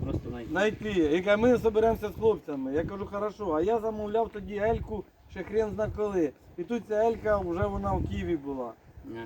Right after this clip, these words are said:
Speaker 2: Я йому дзвоню, кажу: «Вже є». Він каже: «Так ми ще, нам зарплати не давали». Я кажу: «Ну, по-перше, е, хай дівчата і хлопці, хто може, десь там в родичів відкривають збори,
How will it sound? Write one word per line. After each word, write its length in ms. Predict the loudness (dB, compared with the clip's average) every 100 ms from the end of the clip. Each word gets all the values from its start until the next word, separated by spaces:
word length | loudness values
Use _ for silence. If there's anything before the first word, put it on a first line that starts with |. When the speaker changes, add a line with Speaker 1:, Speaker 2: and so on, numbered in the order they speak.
| 0
Speaker 2:
Я 120 | 0
йому 220 | 0 -2
дзвоню, 300 | 0 0 0
кажу: 280 | -4 -6 -8
«Вже 200 | -6 -2
є». 200 | 0 0
Він 80 | 0
каже: 180 | -2 -2
«Так 140 | -4 0
ми 140 | 0
ще, 180 | 2 0
нам 220 | 0 0
зарплати 500 | -4 -2 -4 -2 -2
не 140 | 0
давали». 380 | 2 4 4 2
Я 60 | -2
кажу: 160 | -2 -6
«Ну, 80 | -4
по-перше, 500 | -4 -2 -2 -4 -14 _ _ _ _ _ 4
е, 320 | 6 6 4
хай 160 | -2 -4
дівчата 480 | -6 -8 -8 -6 -6
і 40 |
хлопці, 380 | -6 -8 -8 -12
хто 160 | -8 -6
може, 280 | -2 -2
десь 200 | -2 -4
там 260 | -2 -2 0
в 40 |
родичів 500 | -2 -2 -4 -2 -2
відкривають 520 | -2 -4 -4 2 2 0
збори, 400 | -2 0 0